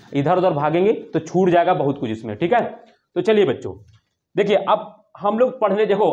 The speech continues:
अब जैसे वर्ल्ड ज्यो-, जैसे वर्ल्ड में, जैसे अफ्रीका कॉन्टिनेंट है, तो अब कॉन्टिनेंट कोई भी हो दोस्तों,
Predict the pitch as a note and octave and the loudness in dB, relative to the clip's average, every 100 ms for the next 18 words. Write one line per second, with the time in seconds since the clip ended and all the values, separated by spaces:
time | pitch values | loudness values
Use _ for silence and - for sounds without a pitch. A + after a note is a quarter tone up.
0 | - G3 A3+ A#3+ G#3 G#3 A3 G#3 F#3+ F3+ | 0 0 2 0 2 0 0 0 -2 -4
1 | F3 E3 G#3 - - D#3+ G#3 F#3+ D#3+ C#3+ | -10 -4 -2 -2 -4 0 0 0 -4 -6
2 | D#3 F#3+ - - - _ - D#3 D#3+ F3 | -2 -2 -2 -6 -20 _ -8 -2 0 2
3 | F3+ D#3+ C3+ A2 F#2+ - F3+ F3 - F3+ | 2 2 2 0 -4 -2 0 0 -4 -2
4 | F3+ G3+ A3+ A#3+ A3+ A3+ A3+ F3+ C3 - | 0 2 2 2 4 4 4 2 2 -2